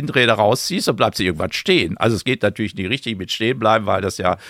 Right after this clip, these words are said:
eine Strömung ist, die die Welt umspannt ist oder so. Aber es könnte sein, dass da der Wind so eine Art, äh, Umgehung macht um Deutschland, weil Deutschland dermaßen mit Windrädern gepflastert ist,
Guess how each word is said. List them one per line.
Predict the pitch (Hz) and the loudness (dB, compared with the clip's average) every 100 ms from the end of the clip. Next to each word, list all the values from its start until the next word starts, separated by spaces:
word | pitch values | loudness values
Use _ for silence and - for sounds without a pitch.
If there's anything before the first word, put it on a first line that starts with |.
| - - | -18 -4
eine | 101 | -2
Strömung | - 117 123 104 | 2 2 4 2
ist, | 101 - | 0 -2
die | 104 98 | -2 -2
die | 95 87 | -2 2
Welt | 104 131 | 4 4
umspannt | 92 92 - 101 147 147 | 0 -2 0 0 0 -2
ist | 135 - | -2 0
oder | 123 120 | 2 4
so. | 113 123 | 4 2
Aber | 107 | 2
es | 127 | 0
könnte | - 131 131 | -2 0 0
sein, | - 123 151 - - - | 2 0 0 -4 -14 -8
dass | - 143 - | 2 2 4
da | 131 | 2
der | 123 117 | 2 0
Wind | 156 165 | 0 0
so | 143 | 2
eine | 123 117 | 2 4
Art, | 104 123 - | 4 2 0
äh, | 110 117 120 113 - | 0 2 4 2 2
Umgehung | 143 151 185 247 165 104 | 0 2 2 4 4 4
macht | 113 131 123 | 2 0 -2
um | 123 | 0
Deutschland, | 110 117 - - 160 185 | 4 4 2 2 2 2
weil | 135 151 | 2 2
Deutschland | - 123 160 131 127 | 4 2 2 2 0
dermaßen | 139 170 127 90 - | 2 2 4 2 0
mit | 107 104 | -6 -2
Windrädern | 131 165 127 127 117 | -2 -2 0 2 2
gepflastert | 120 - 107 - 143 139 | 0 -2 -2 2 0 0
ist, | 156 202 | -2 -4